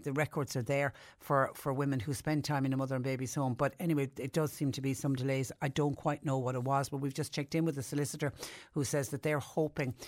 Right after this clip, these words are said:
it'll be at the end of this year, but they still, as, as, as solicitors, don't have a definite date on it. So it, th-, that scheme isn't opened yet, but as soon as it is, we certainly will cover it, and we'll do, uh,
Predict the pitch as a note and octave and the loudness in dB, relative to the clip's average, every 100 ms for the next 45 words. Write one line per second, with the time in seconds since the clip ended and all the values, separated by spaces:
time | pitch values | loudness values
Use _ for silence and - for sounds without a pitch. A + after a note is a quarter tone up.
0 | - D#3 C#3+ C3+ C#3+ C3 D3+ D3 E3+ E3 | -10 -2 -2 0 0 0 -2 -2 0 2
1 | D3+ C3 C#3 - C#3 C3+ B2 C3 - D3+ | 2 0 -2 -2 0 0 0 -2 0 0
2 | C#3+ - C#3+ C3+ - - A2+ C3+ B2 - | 0 -2 -2 -2 -4 -6 -4 -2 -4 -8
3 | - F#3 C#3 A2 - - D#3 D3 D3+ C#3 | -8 -4 -4 -4 -6 -2 -2 0 -2 -4
4 | - - - - D3+ C#3 C3 C3+ B2+ C3+ | -4 -12 -16 -2 0 0 0 -2 0 -2
5 | - C#3 B2 - C3+ B2+ - - D3+ C3+ | -2 -2 -2 -2 -2 -2 -4 -4 -2 -2
6 | A#2+ C#3 B2+ - D3 - - - C3+ D3+ | 0 -2 -2 -4 -8 -8 -10 -8 -4 -4
7 | C#3 - - E3 D3+ C3+ C3+ - D3 C#3+ | -4 -6 -4 0 2 2 -2 -4 -2 0
8 | B2+ - E3 D#3 - C3 A#2+ - - C3+ | -2 -4 -2 -2 -2 -2 -2 -2 -2 -2
9 | A#2+ - - - - B2+ A#2+ - C#3 - | 0 -6 -12 -16 -4 -2 0 2 0 0
10 | B2+ B2 B2+ B2+ A#2 B2+ A#2+ - B2+ C#3+ | -2 -2 0 -2 -2 -4 -4 -4 -4 -2
11 | B2+ B2 A#2+ - C3 B2+ A2+ - D#3 B2+ | -2 -2 -2 -2 -2 -2 -6 -4 -2 -2
12 | B2+ C3 B2+ A#2+ | -2 -2 -2 -2